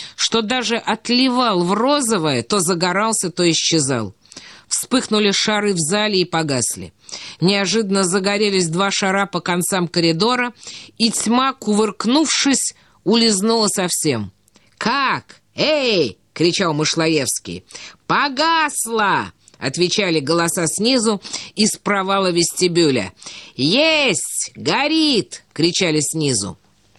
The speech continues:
Вдоволь наигравшись, Мышлоевский окончательно зажег свет, коридор — зажег зал, коридор и рефлектор над Александром, запер ящик на ключ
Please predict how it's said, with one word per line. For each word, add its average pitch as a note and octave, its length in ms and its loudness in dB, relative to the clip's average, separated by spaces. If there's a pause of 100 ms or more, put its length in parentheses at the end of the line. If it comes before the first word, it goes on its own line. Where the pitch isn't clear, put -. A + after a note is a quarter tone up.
(560)
Вдоволь D#3+ 540 -4
наигравшись, F#3+ 640 -4 (400)
Мышлоевский A#3 720 -2
окончательно F#3+ 720 -2
зажег E3 400 0
свет, C4+ 440 -2 (440)
коридор — A3 640 0 (480)
зажег G3+ 580 0
зал, B3+ 360 -2
коридор G#3+ 560 0
и G#3+ 200 0
рефлектор G#3 600 0
над E3 200 0
Александром, A#3+ 800 -2 (380)
запер A#3+ 480 -2
ящик A3+ 600 0
на F3 160 0
ключ C#4 600 0